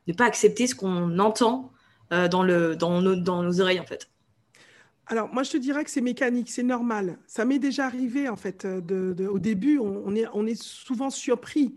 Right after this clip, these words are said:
Speaker 2: par ce qu'on entend. Euh, parce que, en fait, c'est, ce qui se passe, c'est que notre voix, en fait, on l'a depuis la naissance.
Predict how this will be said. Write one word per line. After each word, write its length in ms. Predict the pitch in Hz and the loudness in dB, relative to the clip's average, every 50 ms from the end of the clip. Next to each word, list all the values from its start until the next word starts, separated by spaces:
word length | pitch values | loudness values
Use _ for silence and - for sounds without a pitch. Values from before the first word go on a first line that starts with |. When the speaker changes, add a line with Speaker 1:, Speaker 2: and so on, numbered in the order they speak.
| - _ | -6 _
Speaker 2:
par 180 | - 214 214 190 | -2 -2 -2 -4
ce 100 | - - | -8 -6
qu'on 160 | - 254 240 | -4 -2 0
entend. 380 | 240 233 226 - - 226 185 - - _ _ _ _ _ _ _ _ _ _ _ _ _ - | 0 0 0 -2 -4 -4 -4 -8 -14 _ _ _ _ _ _ _ _ _ _ _ _ _ -6
Euh, 80 | 196 | -6
parce 340 | 190 - 233 226 226 - - | -4 -4 -6 -6 -6 -8 -4
que, 200 | - - 285 269 | 0 0 0 2
en 100 | - 240 | 0 -2
fait, 320 | 220 - 339 330 - - - _ _ | -2 -2 -2 -2 -2 -8 -16 _ _
c'est, 500 | - - - - - - 294 277 - - | -16 -14 -14 -12 -8 -4 -4 -4 -4 -6
ce 120 | - - - | -10 -6 -4
qui 100 | - 339 | -4 -4
se 80 | - - | 0 0
passe, 200 | 392 392 370 - | 0 0 0 -2
c'est 80 | 311 | -2
que 100 | 294 277 | 0 2
notre 320 | 254 262 277 - - 285 254 | 2 2 2 0 -2 -4 -4
voix, 320 | 190 202 247 330 381 359 | -2 -2 -2 -2 0 -2
en 60 | 269 | -2
fait, 260 | - - 277 294 - - 226 | -4 -4 -6 -6 -6 -2 0
on 100 | 233 233 | 0 2
l'a 140 | 254 285 | 2 0
depuis 300 | 262 254 240 - - 285 | 0 0 -4 -2 -2 0
la 100 | 247 226 | 0 0
naissance. 400 | 233 233 226 - 311 294 - - | 0 -2 -2 -2 -4 -4 -4 -8